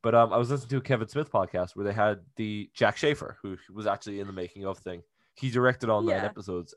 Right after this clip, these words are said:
Speaker 1: and he brought up the fact that they shot this whole thing over the summer of twenty nineteen,
Speaker 2: Oh,
Speaker 1: which blew
Speaker 2: wow.
Speaker 1: me away. So they've had this in the can for nearly a year and a half without releasing it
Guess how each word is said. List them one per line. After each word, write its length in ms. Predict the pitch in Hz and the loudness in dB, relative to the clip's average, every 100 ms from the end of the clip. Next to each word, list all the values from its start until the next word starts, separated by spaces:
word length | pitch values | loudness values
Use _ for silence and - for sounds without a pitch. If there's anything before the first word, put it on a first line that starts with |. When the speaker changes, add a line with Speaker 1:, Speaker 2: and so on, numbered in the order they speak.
| - | -6
Speaker 1:
and 80 | 104 | -2
he 60 | |
brought 220 | 104 110 | 2 4
up 120 | 113 - | 4 0
the 80 | |
fact 240 | 104 98 - | 0 0 0
that 140 | 92 | -4
they 100 | 104 | -4
shot 320 | 107 120 117 | 0 2 2
this 140 | 101 - | 0 -8
whole 200 | 104 104 | -6 -6
thing 380 | 110 117 92 80 | -4 -4 -6 -6
over 180 | 98 92 | -4 -4
the 80 | - | -6
summer 280 | - 117 104 | -2 0 0
of 80 | - | -2
twenty 260 | - 92 | -2 -2
nineteen, 460 | 90 90 - 170 110 _ _ _ _ _ _ - _ _ 220 | -6 -6 -6 -8 -10 _ _ _ _ _ _ -20 _ _ -20
Speaker 2:
Oh, 100 | 254 | -8
Speaker 1:
which 160 | 127 226 | -6 -4
blew 140 | 127 135 | 0 2
Speaker 2:
wow. 60 | |
Speaker 1:
me 60 | 127 | 2
away. 320 | 120 135 139 | 2 4 2
So 200 | 101 - | 0 -4
they've 200 | 113 143 | -2 0
had 180 | 143 143 | 2 2
this 180 | 139 131 | 0 -4
in 80 | 117 | -6
the 80 | 107 | -8
can 400 | - 123 120 104 | -2 0 0 -4
for 160 | 98 | -8
nearly 320 | 95 107 104 | 0 0 2
a 80 | 95 | -2
year 280 | 95 101 104 | -2 -2 -2
and 80 | 95 | -2
a 40 | |
half 340 | 95 110 95 - | -2 0 0 -2
without 320 | - 98 92 85 | -6 -4 -2 -4
releasing 480 | 95 90 - 110 | -6 -8 -10 -10
it 220 | 165 - | -10 -12